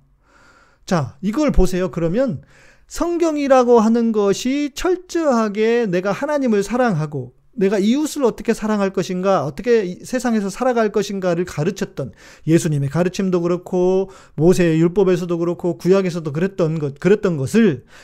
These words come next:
지금 우리 시대에만 와서 꼭 말씀만 이야기하라 그래요. 그걸 말씀이라니까요. 우리가 어떻게 세상을 살 것인가, 이게 말씀입니다. 그리고, 어,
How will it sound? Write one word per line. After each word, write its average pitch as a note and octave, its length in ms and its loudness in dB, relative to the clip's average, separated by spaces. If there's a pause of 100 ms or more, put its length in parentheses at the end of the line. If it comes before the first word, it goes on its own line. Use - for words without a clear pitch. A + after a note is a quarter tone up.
(140)
지금 D4 360 -2
우리 G3+ 200 0
시대에만 G3+ 760 2
와서 D3 560 0 (120)
꼭 F4 300 2
말씀만 A#3+ 640 0
이야기하라 E3 400 0
그래요. F#2 240 -12 (1040)
그걸 E4 220 0
말씀이라니까요. G#3 800 0 (480)
우리가 G#3 260 0
어떻게 B3 340 0
세상을 A#3 340 0
살 G#3 160 -6
것인가, F#3+ 680 -2 (460)
이게 A#3+ 180 0
말씀입니다. D#3+ 800 -4 (760)
그리고, A#3 560 -2 (1080)
어, E3 680 -4